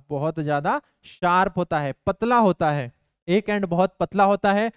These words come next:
वहीं जो ऊपर वाला एंड होता है वो थिक होता है। इस चाकू में देखिए, नीचे वाला एंड बहुत शार्प है, जबकि ऊपर वाला क्या है, थिक है। तो चाकू को ऐसा क्यों डिजाइन किया जाता है, नाइफ को, कि एक एंड बहुत शार्प हो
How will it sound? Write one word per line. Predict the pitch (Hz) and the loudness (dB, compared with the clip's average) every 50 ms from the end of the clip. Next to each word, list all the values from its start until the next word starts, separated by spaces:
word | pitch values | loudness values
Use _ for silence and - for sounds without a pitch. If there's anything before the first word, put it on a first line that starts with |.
| _ _ _ _ 170 | _ _ _ _ -2
वहीं | 165 185 208 208 | 0 0 0 0
जो | 170 202 - - | 0 -2 -2 -2
ऊपर | 180 170 - 208 202 196 | -4 -2 0 0 2 2
वाला | 202 196 190 | 2 2 2
एंड | - 185 185 180 175 | 0 -2 0 0 -2
होता | 170 - 185 | 0 0 0
है | 196 | 0
वो | 202 220 | 0 -2
थिक | 190 - 226 214 - | -2 -2 -4 -2 0
होता | 190 165 - 160 151 | -2 -2 -2 -2 -2
है। | 151 - | -2 -2
इस | - 226 233 - | -2 -2 -2 0
चाकू | - 190 175 175 - 202 | 0 0 0 0 0 -2
में | 196 185 | -2 -2
देखिए, | 170 156 - - 196 240 | -2 -2 -2 -4 -8 -8
नीचे | 208 160 165 165 - - 185 | -8 -6 -6 -6 -4 -2 -2
वाला | 185 185 185 180 | 0 0 0 -2
एंड | 185 185 175 160 | -2 -4 -6 -8
बहुत | 156 151 175 180 - | -4 -2 -2 -4 -4
शार्प | - - 165 170 180 - - 196 | -4 -2 0 0 0 -2 -2 -4
है, | 202 202 - _ _ _ _ _ | -4 -4 -6 _ _ _ _ _
जबकि | 165 170 - _ 190 | -2 -2 -2 _ -6
ऊपर | 185 - 185 180 180 | -4 -2 -2 -2 -2
वाला | 185 180 175 | 0 -2 -2
क्या | - - 175 | -4 -4 -4
है, | 180 202 254 277 - _ _ _ _ _ _ _ - | -2 -2 -4 -6 -8 _ _ _ _ _ _ _ -4
थिक | 226 226 - - | -4 -4 -2 -6
है। | 143 120 - - _ _ _ _ _ | -6 -8 -8 -12 _ _ _ _ _
तो | 233 262 285 | 2 4 4
चाकू | 277 - 226 202 - - - 254 | 4 2 2 2 2 2 0 -4
को | - 254 233 | -2 0 0
ऐसा | - 185 196 - 220 214 | 2 2 0 0 0 -2
क्यों | - _ - 226 226 196 | -2 _ -2 -2 0 2
डिजाइन | 190 175 170 170 165 160 | 2 2 2 0 -2 -4
किया | 175 165 | -4 -4
जाता | 151 147 - 151 | -4 -4 -4 -4
है, | 151 147 | -4 -4
नाइफ | 147 147 151 156 143 - | -2 -2 -2 -2 -4 -4
को, | _ 151 131 | _ -8 -6
कि | - - 151 156 156 165 | -6 -6 -4 -2 -2 -2
एक | - - | -2 -4
एंड | 165 165 165 | -6 -6 -6
बहुत | 147 147 151 160 156 - | -4 -2 -2 -2 -4 -4
शार्प | - - 151 151 165 - - 170 | -4 -2 0 0 0 -2 -2 -2
हो | 175 185 - | -4 -4 -4